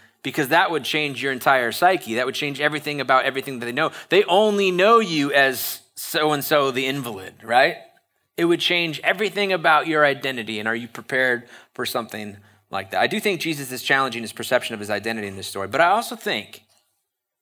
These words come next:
and for the sake of our time together today, Jesus is creatively making space for this man to speak his story or his version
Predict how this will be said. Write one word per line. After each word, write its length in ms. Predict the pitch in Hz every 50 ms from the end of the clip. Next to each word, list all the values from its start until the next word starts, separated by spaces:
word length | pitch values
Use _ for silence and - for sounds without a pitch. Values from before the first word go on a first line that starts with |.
| _ _ _ _ _ _ _ _ _ _ _ _ _ _ _ _ _ _ _
and 100 | - 123
for 80 | - 170
the 60 | 160
sake 240 | 147 - 202 202 180
of 80 | 180 165
our 140 | 160 147
time 240 | - - 160 160 156
together 260 | 135 127 143 139 135
today, 300 | 113 - - 170 160 139
Jesus 360 | 120 - 185 202 165 175 160 139
is 120 | 143 135
creatively 840 | - - - 147 143 156 175 190 180 156 - 127 127 117 113 104 -
making 360 | 131 143 151 147 143 139 127
space 320 | - - - 147 139 -
for 100 | - -
this 220 | 127 139 135 - 139
man 220 | 143 139 135 123
to 40 | 113
speak 320 | 110 - - 143 139 127
his 160 | - - 113 -
story 460 | - - - 165 165 143 113 104 104
or 160 | 104 107 104
his 180 | 123 120 110 107
version 640 | 117 143 151 151 143 113 117 110 104 104 101 -